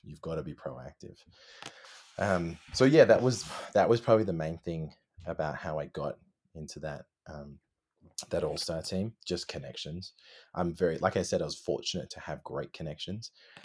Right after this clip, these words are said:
But I think if you don't have those connections, you can make those connections. I think you can reach out to people. Um, you know, that's the first step. I think the cheer community is so tight-knit,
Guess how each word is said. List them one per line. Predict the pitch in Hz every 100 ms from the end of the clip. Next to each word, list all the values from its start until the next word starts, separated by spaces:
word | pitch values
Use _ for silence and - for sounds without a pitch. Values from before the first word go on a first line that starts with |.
| _
But | 113
I | 123
think | 123 147 156 -
if | 113 113
you | 110
don't | 92 104 95
have | 104 95
those | 87 80
connections, | - 80 78 - 80 78 -
you | 92 117
can | 123
make | 120 175
those | - -
connections. | - - - 92 - -
I | 90
think | 95 90
you | 82 80
can | 78 69
reach | 82 87 - -
out | 78 -
to | -
people. | 90 107 - 117 127 _ _ _ _ -
Um, | 78 76 76 - _
you | -
know, | 85
that's | 80 82
the | -
first | - 82 -
step. | 90 -
I | 85
think | - 113
the | -
cheer | - 117
community | 90 - 76 71 69 67
is | -
so | - 82
tight-knit, | 82 - 80 78 71 73